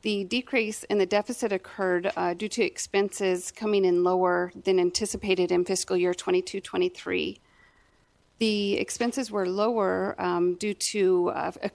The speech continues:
few different things. Um, we did have an accounting change for some legacy costs, uh, lower legal and engineering costs,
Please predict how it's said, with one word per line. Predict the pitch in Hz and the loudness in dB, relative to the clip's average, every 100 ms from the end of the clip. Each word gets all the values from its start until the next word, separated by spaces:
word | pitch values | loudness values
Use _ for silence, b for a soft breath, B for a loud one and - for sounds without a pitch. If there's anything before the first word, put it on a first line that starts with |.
| _ | _
few | - 269 | -4 0
different | 220 220 190 | 2 0 2
things. | 190 180 196 - | 4 4 4 0
Um, | 185 185 185 | 0 2 4
we | 190 | 4
did | 185 202 | 4 2
have | 202 196 | 2 2
an | 190 | 2
accounting | 190 196 196 202 | 2 2 2 2
change | - 214 190 208 | 0 2 2 0
for | - 196 | -2 -2
some | 196 190 | 2 2
legacy | 180 196 - | 0 -2 -6
costs, | 208 190 190 220 - - b b b b b | -2 0 0 -2 -10 -14 b b b b b
uh, | 180 180 | 2 4
lower | 202 208 214 | 4 6 4
legal | 208 202 208 214 233 | 4 2 4 2 2
and | 190 190 190 | 4 4 4
engineering | 202 214 214 190 196 | 2 4 4 4 2
costs, | - 190 202 - - | 2 2 2 -2 -8